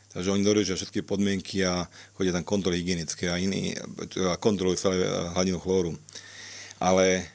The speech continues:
nesmieme zabúdať, keď si všimneme, keď ideme na plaváreň, koľko ľudí dodržuje hygienické opatrenia. To znamená, že mali sme byť zdraví, e, nemali, mali sme sa osprchovať pred, e, plavárňou a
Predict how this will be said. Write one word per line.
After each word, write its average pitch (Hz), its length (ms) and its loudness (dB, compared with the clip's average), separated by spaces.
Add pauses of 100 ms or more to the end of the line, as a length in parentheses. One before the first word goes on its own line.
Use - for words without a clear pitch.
(200)
nesmieme 101 400 0
zabúdať, 98 320 4
keď 87 160 0
si - 0 -
všimneme, 98 480 0
keď 98 160 -8
ideme 92 160 0
na 82 80 -4
plaváreň, 95 560 2 (400)
koľko 113 320 0
ľudí 95 400 2 (400)
dodržuje 95 560 2 (160)
hygienické 92 480 0
opatrenia. 87 560 -4 (240)
To 95 80 0
znamená, 95 320 2
že 87 240 -2 (400)
mali 95 160 2
sme 92 160 0
byť 82 160 -2
zdraví, 85 480 2
e, - 20 -8 (920)
nemali, 98 400 2
mali 98 240 2
sme 92 80 -6
sa - 80 -4
osprchovať 92 560 -4
pred, 90 240 -4
e, 87 320 -8
plavárňou 95 640 4 (880)
a 95 400 4